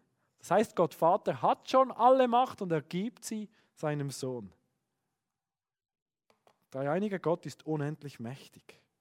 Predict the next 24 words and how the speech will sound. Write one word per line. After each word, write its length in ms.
Und 140
Gott 220
tut 240
immer, 380
was 300
ihm 320
wohlgefällt. 1120
Jetzt 240
ist 240
Gott 260
aber 200
in 120
seiner 380
Macht 520
absolut 960
frei. 680
Gott 220
steht 300
also 240
unter 140
keiner 480
Autorität 880
oder 300
äußerlichen 720